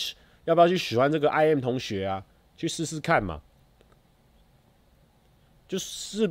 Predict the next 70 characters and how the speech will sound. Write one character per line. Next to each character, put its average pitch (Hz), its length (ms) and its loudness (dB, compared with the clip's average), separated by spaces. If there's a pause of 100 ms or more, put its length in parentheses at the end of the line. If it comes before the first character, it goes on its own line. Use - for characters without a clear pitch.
试 226 300 -4
试 185 240 -4
看， 185 180 10
比 147 140 0
如 - 20 -4
说 185 100 4
吃 202 240 0
个 175 160 6
饭、 156 360 8 (580)
爬 147 180 6
个 160 160 6
山， 170 400 6 (360)
哦， 107 500 2
或 151 100 4
是 151 380 -2
溜 160 160 4
个 160 100 8
冰， 160 220 4
什 147 100 -2
么 107 140 0
都 147 160 6
好。 95 300 0 (420)
你 120 160 0
不 127 80 2
要 190 140 10
给 156 80 4
人 127 80 2
家 170 100 4
拒 180 300 0
人 131 120 6
于 135 140 0
千 165 220 2
里 131 100 -2
之 127 220 -6
外 135 200 4
嘛。 85 240 -6
但 226 140 10
是 247 80 6
如 240 140 6
果 220 100 12
你 156 100 4
拒 214 240 0
人 165 220 6
于 175 80 -2
千 208 160 0
里 165 100 0
之 151 140 -2
外， 151 260 6
你 123 140 -2
要 196 140 6
让 196 100 6
I 185 200 4
M 175 100 0
同 156 120 4
学 139 140 0
知 135 160 -8
道 135 240 6
啊。 101 220 4 (180)
哦， 127 180 6 (520)
顺 165 200 -2
便 160 140 4
我 139 60 2
们 123 100 2
来 123 60 0
业 139 180 2
配 127 160 0
一 110 60 -2
下 107 180 4
这 104 100 -2
个， 92 280 0